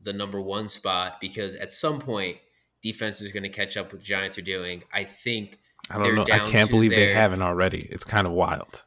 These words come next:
Speaker 1: It, well, the competition's been subpar. I mean, it was the Bears last week. Uh,
Speaker 2: Mm.
Speaker 1: the Titans' defense has looked mediocre this season.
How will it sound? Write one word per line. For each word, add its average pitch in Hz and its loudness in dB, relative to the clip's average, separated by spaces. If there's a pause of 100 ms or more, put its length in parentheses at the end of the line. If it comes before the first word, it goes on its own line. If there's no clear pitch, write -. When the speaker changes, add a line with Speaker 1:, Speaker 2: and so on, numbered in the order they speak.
(840)
Speaker 1:
It, 233 0
well, 226 10
the 208 4
competition's 151 0
been 107 0 (200)
subpar. 101 0
I 90 -4
mean, 98 -2
it 98 -4
was 98 -6
the 98 -6
Bears 110 2
last 107 -2
week. 104 -4 (220)
Uh, - -10 (260)
Speaker 2:
Mm. 95 0
Speaker 1:
the 101 -4
Titans' 110 -4
defense 113 -4
has 104 -6
looked 107 -6
mediocre 101 -4
this 98 -6
season. 98 -4